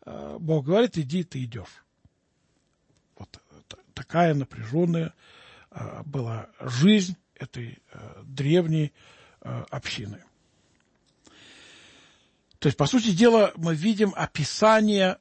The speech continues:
э, построения первого храма, посвящённого Богу, э, которым, без сомнения, являлась походная скиния.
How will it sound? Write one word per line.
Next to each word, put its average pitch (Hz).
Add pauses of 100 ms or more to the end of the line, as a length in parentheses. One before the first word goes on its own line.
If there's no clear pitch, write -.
э, 156
построения 170 (480)
первого 180
храма, 156 (260)
посвящённого 123
Богу, 196 (520)
э, 147
которым, 147 (220)
без 143
сомнения, 175
являлась 143 (500)
походная 131
скиния. 110